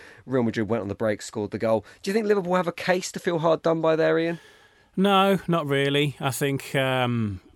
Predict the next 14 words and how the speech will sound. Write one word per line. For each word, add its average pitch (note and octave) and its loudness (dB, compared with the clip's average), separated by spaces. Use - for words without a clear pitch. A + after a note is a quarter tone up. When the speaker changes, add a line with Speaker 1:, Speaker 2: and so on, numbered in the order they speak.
Speaker 2:
again, C3+ 2
you A#2+ 2
know, G#2+ 0
we're G#2 0
talking A#2 -2
about A2 -2
V A#2 -2
A G#2 0
R A#2 0
and A2 -4
how A2 -2
rules G#2+ -6
are F#2+ -10
changing. A2 -4